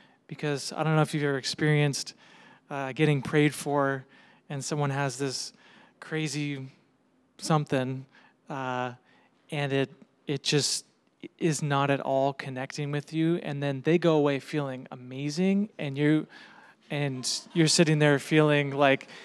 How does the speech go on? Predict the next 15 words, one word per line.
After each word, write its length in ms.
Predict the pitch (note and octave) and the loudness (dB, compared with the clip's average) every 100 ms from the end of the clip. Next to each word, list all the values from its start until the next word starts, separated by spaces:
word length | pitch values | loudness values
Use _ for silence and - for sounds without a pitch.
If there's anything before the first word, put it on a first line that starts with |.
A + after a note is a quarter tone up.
| - - | -20 -2
maybe 220 | D#3+ E3 F3+ | 4 8 8
even 320 | E3+ D#3 C#3 | 8 6 6
worse. 500 | C3+ D3+ F3+ - - | 8 8 6 4 4
<laughs> 60 | - - - - A#3+ - C#5+ C5+ G3+ A3 - - _ - - G#3+ G3 A3+ A#3+ A#3 G#3 - | 2 -10 -8 -6 -6 -6 -6 2 2 2 -4 -12 _ -20 0 0 2 2 2 2 -2 -4
So 500 | - E3+ D#3 D#3 - _ | 4 8 8 6 2 _
it's 240 | - F3 G3+ | 2 2 0
really 380 | F#3 G3 F#3+ F3+ | 8 10 10 8
important 640 | D#3+ D3+ D#3+ D3 D3+ - | 6 6 6 4 -2 -2
to 120 | - | -2
check 380 | - - D#3 - | 2 4 4 2
in, 380 | D#3+ D3+ D3+ C#3+ - - - - | 0 2 0 -2 -12 -20 -20 -4
uh, 420 | C#3+ C3 B2+ B2+ | 0 2 0 -2
with 180 | - D#3 | 0 2
the 100 | D#3 | 2
person. 520 | - C#3 B2+ B2+ A#2+ | 0 -2 -4 -6 -10